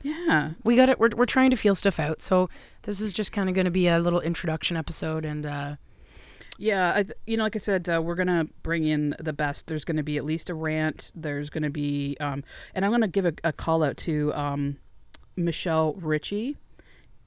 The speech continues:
Speaker 1: Uh, she tells me that she loves my <laughs> rants.
Speaker 2: Your rants are great, actually.
Speaker 1: And I told her that, um, I'm gonna give her a shout out on the next rant. So I, I'm not feeling a rant in this
Speaker 2: No,
Speaker 1: episode.
Speaker 2: no.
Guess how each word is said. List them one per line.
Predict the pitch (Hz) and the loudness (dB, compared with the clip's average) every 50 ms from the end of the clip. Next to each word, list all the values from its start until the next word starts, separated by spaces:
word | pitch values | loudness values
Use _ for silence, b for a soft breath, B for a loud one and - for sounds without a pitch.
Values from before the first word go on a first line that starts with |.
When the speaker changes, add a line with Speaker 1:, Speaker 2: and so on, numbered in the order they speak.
| _ - | _ -10
Speaker 1:
Uh, | 160 151 147 143 | -8 -6 -6 -6
she | - - - 190 | -6 -6 -8 -8
tells | - - 165 160 175 170 190 | -6 -4 -2 -2 -2 0 0
me | 180 170 | 0 0
that | 165 - | 0 -2
she | - - 165 | -4 -4 -6
loves | 143 143 147 156 - | -4 -6 -4 -4 -2
my | 151 147 | -2 0
<laughs> | 147 143 | 0 0
rants. | 165 190 - 233 240 - - - - - - - - - B B B B - | -2 -2 -2 -6 -14 -16 -18 -20 -20 -18 -18 -16 -16 -12 B B B B -2
Speaker 2:
Your | - 180 170 | -2 0 2
rants | 175 190 214 - - | 2 2 0 0 -2
are | 170 151 - | 0 0 0
great, | - 143 147 147 123 - - - - | 0 0 0 -2 -2 -2 -2 -2 -4
actually. | 143 143 - - - 139 135 135 131 | -4 -6 -6 -8 -8 -6 -4 -2 0
Speaker 1:
And | 214 214 247 247 247 | 2 2 2 2 2
I | 240 | 0
told | 233 - - 247 254 233 | -2 -2 -4 -4 -2 0
her | 247 240 | 0 0
that, | 202 196 190 185 180 - - | 0 0 -2 -2 -4 -4 -4
um, | 175 170 165 160 160 156 156 170 - - - | -2 -2 -2 -2 -2 -2 -4 -6 -8 -8 -4
I'm | - 233 190 | -2 0 0
gonna | 190 175 156 143 - - - | 0 0 0 -2 -2 -6 -6
give | - 180 170 | -4 -4 -2
her | 170 156 | 0 -2
a | 151 | -2
shout | - - 165 160 156 | -4 -6 -4 -4 -2
out | 151 147 | -2 -2
on | 147 147 | -2 0
the | 143 | 0
next | 143 143 143 - - - | 0 -2 -2 -4 -6 -6
rant. | 147 147 143 135 - - | -4 -4 -4 -4 -6 -6
So | - - | -8 -8
I, | - - 226 226 B B B B B | -6 -6 -6 -8 B B B B B
I'm | 220 220 | 2 4
not | 240 294 294 | 4 2 0
feeling | - - 240 233 233 254 240 | -2 0 2 2 4 2 2
a | 220 | 0
rant | 196 185 180 190 196 196 - | 0 0 0 0 -2 -2 -2
in | 185 | 0
this | 170 175 208 | 0 4 6
Speaker 2:
No, | 220 233 233 | 6 8 8
Speaker 1:
episode. | 233 233 226 226 226 233 226 | 8 6 6 4 4 4 4
Speaker 2:
no. | 220 220 196 156 143 147 | 4 4 2 2 0 -2